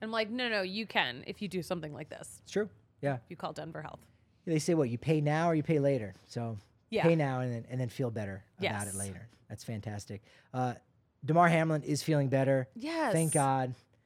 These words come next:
Speaker 1: Oh
Speaker 2: That
Speaker 1: my
Speaker 2: was such a
Speaker 1: goodness.
Speaker 2: scary incident, uh, a week ago today.
Speaker 1: Yeah.
Speaker 2: Right? Monday
Speaker 1: That
Speaker 2: night.
Speaker 1: was so scary.
Speaker 2: That was, I can't, I can't believe that he's, he's progressing as well as he has.
Speaker 1: Yeah.
Speaker 2: Like, he's, he's out of the, you know, hi-, his induced coma and all that
Speaker 1: Mm-hmm.
Speaker 2: stuff. So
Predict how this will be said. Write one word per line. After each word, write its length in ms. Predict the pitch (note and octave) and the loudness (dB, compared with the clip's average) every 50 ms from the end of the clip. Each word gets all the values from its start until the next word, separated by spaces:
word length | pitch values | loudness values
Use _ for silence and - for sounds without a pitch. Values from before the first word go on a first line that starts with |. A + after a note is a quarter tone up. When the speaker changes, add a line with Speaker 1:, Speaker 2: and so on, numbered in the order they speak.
| _ _ _ - | _ _ _ -2
Speaker 1:
Oh 60 | C#4+ | 0
Speaker 2:
That 60 | C#4+ | 2
Speaker 1:
my 80 | C4 A#3+ | 2 2
Speaker 2:
was 80 | A3 - | 2 2
such 120 | A3 G#3 | 2 2
a 60 | F3+ E3+ | 4 4
Speaker 1:
goodness. 200 | F3+ F#3 G3 F#3 | 4 2 0 0
Speaker 2:
scary 400 | - E3+ E3 D#3+ D#3 D3+ C#3 C#3 | 2 2 4 4 4 4 2 0
incident, 520 | C#3 C3 - - C3+ C3+ C3 B2+ B2 - _ _ _ _ _ _ _ - | 0 -2 -2 -4 -2 -2 -2 -2 -4 -6 _ _ _ _ _ _ _ -10
uh, 140 | A#2+ B2 G#2+ | -10 -8 -4
a 60 | C3+ | -2
week 200 | B2+ C3+ E3 E3 | 0 0 0 0
ago 220 | F3+ F#3 E3+ F#3+ F3+ | 0 2 4 4 4
today. 400 | F#3 - E3 F3 B3 C4+ F#3+ C#3 - _ _ _ _ | 2 0 0 0 -2 -4 -8 -14 -18 _ _ _ _
Speaker 1:
Yeah. 280 | F#3+ G#3 G#3+ A3+ G#3+ F#3 F3+ | 0 2 4 4 4 2 0
Speaker 2:
Right? 140 | C3+ D#3 D3 | -4 -4 -2
Monday 220 | C#3 C#3+ D3 D3 | -2 2 6 6
Speaker 1:
That 80 | D4 - | 6 8
Speaker 2:
night. 140 | - - | 6 4
Speaker 1:
was 100 | - - | 2 0
so 260 | - - D#4 C4+ C#4 C#4+ | 0 2 4 4 4 4
scary. 640 | - - - B3+ A3+ G#3+ F3+ D#3+ D#3 E3 F3+ F3 - | 0 -2 0 2 2 2 2 0 -2 -6 -8 -8 -4
Speaker 2:
That 140 | D3+ D#3 E3 | 0 2 2
was, 140 | E3+ D#3+ D#3 - | 2 2 2 4
I 120 | D#3 F3 F3 | 4 2 4
can't, 200 | - G#3+ G#3+ D3+ | 6 4 6 6
I 80 | F3 | 4
can't 280 | F3+ - G3 F#3 E3+ B2 | 4 4 4 4 4 4
believe 240 | D#3 D3+ D3 D3 C3 | 2 2 2 4 2
that 120 | C#3 A#2+ | 0 -2
he's, 540 | A2+ B2+ B2 A#2+ A2+ G#2+ - - - - - _ _ _ _ _ _ _ | 0 -2 -4 -4 -4 -6 -10 -12 -14 -16 -18 _ _ _ _ _ _ _
he's 480 | - A#2+ C3+ C3+ C3+ B2 A#2 - - - - _ _ _ _ _ _ _ - | -6 -4 -2 0 0 -2 -4 -8 -14 -18 -20 _ _ _ _ _ _ _ -6
progressing 500 | - C3+ A#2 C#3 C#3 C#3 - G#2 F#2+ F#2 - _ | -6 0 0 0 0 0 -2 -8 -12 -12 -14 _
as 160 | A2+ A2+ A2+ A#2 | -10 -8 -4 -2
well 180 | B2+ B2 A#2 | -2 -2 -2
as 100 | A#2 - | -4 -6
he 100 | - B2 | -6 -6
has. 300 | G#2+ G#2+ G#2+ G2+ G2+ - - | -6 -6 -6 -8 -10 -8 -4
Speaker 1:
Yeah. 380 | A#3 G#3+ G#3 G3 F3+ E3+ E3+ F3+ | 0 2 4 4 4 4 2 0
Speaker 2:
Like, 140 | F3 B2+ A#2+ | -2 -4 -2
he's, 260 | - B2 B2 A#2+ - | -2 -2 -4 -4 -4
he's 220 | - - A#2+ G#2+ B2 | -4 -6 -4 -2 -2
out 140 | A#2+ A#2 A#2+ | -2 -2 -2
of 80 | A2 | -4
the, 480 | A#2 A#2 A2+ A2+ A2 A2 A2 A2 A2 - - _ | -2 -2 -2 -2 -4 -4 -6 -8 -10 -14 -12 _
you 80 | A#2+ | -8
know, 60 | A2+ G#2+ | -6 -4
hi-, 160 | A2 A2 G#2 A#2 | -6 -6 -6 -6
his 300 | A#2 A#2 A2 G2+ - _ _ - | -8 -8 -8 -8 -12 _ _ -12
induced 300 | C3 B2 A2+ B2 A#2 - | -10 -6 -6 -6 -8 -8
coma 300 | - - B2 B2 B2 A#2+ | -10 -10 -8 -6 -6 -6
and 100 | B2 B2 | -6 -6
all 120 | A#2 A#2+ | -4 -4
that 100 | A#2+ A#2 | -4 -6
Speaker 1:
Mm-hmm. 80 | - F3+ | -6 -4
Speaker 2:
stuff. 240 | - A#2+ A#2 - - | -4 -4 -4 -4 -6
So 300 | - A#2+ A2+ A2+ A2 | -8 -6 -6 -6 -8